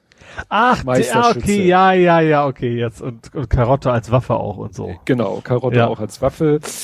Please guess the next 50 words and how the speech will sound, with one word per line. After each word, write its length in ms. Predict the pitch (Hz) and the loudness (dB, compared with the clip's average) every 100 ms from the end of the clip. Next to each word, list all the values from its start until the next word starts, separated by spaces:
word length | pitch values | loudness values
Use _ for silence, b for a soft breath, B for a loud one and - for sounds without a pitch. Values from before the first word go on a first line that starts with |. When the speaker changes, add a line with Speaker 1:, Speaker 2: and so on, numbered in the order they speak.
| B B B B - - | B B B B -14 -8
Speaker 2:
Ich 120 | 131 | -2
sag 120 | 156 | 0
mal 100 | 185 | 0
so, 260 | 165 185 127 | 0 0 0
die 280 | - 139 139 | -4 -12 -10
Szenen 400 | - 170 202 160 | -2 0 0 -4
mit 100 | 156 | -4
den 120 | 143 | -2
Karotten 420 | 135 131 165 190 | 0 0 -2 -6
sind 220 | 165 170 | -10 -6
wahrscheinlich 420 | 156 - 151 143 | -6 -4 -4 -6
schuld 240 | - 156 151 | -4 -2 0
daran, 560 | 143 139 135 131 131 | 2 0 -2 -6 -6
dass 160 | 127 127 | -6 -6
der 80 | 127 | -6
Film 200 | 135 120 | -4 -6
ab 120 | 110 | -4
achtzehn 360 | 113 - - - | -6 -8 -16 -16
ist. 220 | - - | -18 -12
Speaker 1:
<laughs> 400 | - - - - | -8 -6 -8 -8
Ja, 100 | 151 - - | -8 -8 -10
das 160 | - | -12
kann 260 | - 127 120 | -10 -12 -12
ich 80 | 113 | -14
mir 120 | 117 | -14
gut 140 | 110 | -16
vorstellen, 580 | - 117 110 - 113 117 | -14 -14 -14 -16 -20 -20
ja. 60 | - | -6
Speaker 2:
Weil 340 | 127 117 117 110 | 2 4 2 0
nur 220 | 127 123 135 | -2 2 2
das 140 | 127 | 2
Schießen 400 | - 160 156 143 | 0 -4 -4 -2
alleine, 800 | 123 120 120 143 151 156 143 - - - | 2 4 4 4 4 4 2 -4 -14 -2
ja 140 | 120 | 0
gut, 220 | 107 120 107 | 0 -2 -4
es 160 | - | -8
sind 100 | 104 | -8
auch 160 | 101 107 | -8 -4
mal 160 | 107 | -4
irgendwie, 220 | 104 107 - | -4 -6 -10
es 80 | |
fliegen 260 | - 127 113 | -6 -2 -2
auch 120 | 107 | -4
mal 60 | 104 | -6
ein 40 | |
paar 140 | 98 101 | -8 -8
Körperteile 640 | 110 110 120 - 107 104 | -4 -2 -2 0 -2 -2
durch 160 | 107 - | -8 -14
die 120 | 117 | -4
Gegend. 360 | - - - | 0 2 2